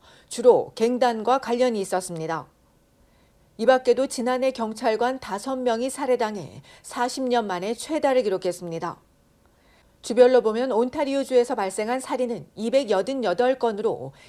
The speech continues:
일 년 전 대비 일 퍼센트 증가했습니다. 브리티시 컬럼비아주는 백쉰다섯 건으로 이십일 퍼센트 급증했는데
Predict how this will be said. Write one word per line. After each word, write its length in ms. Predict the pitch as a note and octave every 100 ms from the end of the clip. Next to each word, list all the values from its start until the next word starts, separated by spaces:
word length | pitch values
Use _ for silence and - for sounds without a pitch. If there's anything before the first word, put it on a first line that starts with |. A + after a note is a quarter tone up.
| -
일 160 | A#3
년 180 | C#4 C4+
전 180 | B3 A3+
대비 300 | F#3+ A#3+ A3+
일 160 | B3+
퍼센트 460 | B3+ C#4 C#4 G#3 A#3
증가했습니다. 800 | A#3 G3+ E3+ E3+ D#3+ D#3 E3 D3+ _ _ _ _ _ _ _ _
브리티시 360 | - A#3 B3+ -
컬럼비아주는 800 | A#3+ A#3 G#3 G#3+ G3 G3+ A#3+ B3+
백쉰다섯 1000 | A3 A3+ - C4+ C4+ C#4 F#3 G3+ B3 A#3+
건으로 420 | G#3+ F#3+ C#3+ - - -
이십일 520 | A3+ C#4 G#3+ G#3 G#3+
퍼센트 480 | C4 C4 A#3+ G#3+ C4
급증했는데 760 | A#3+ A#3 A3+ G3 F#3+ F#3+ D3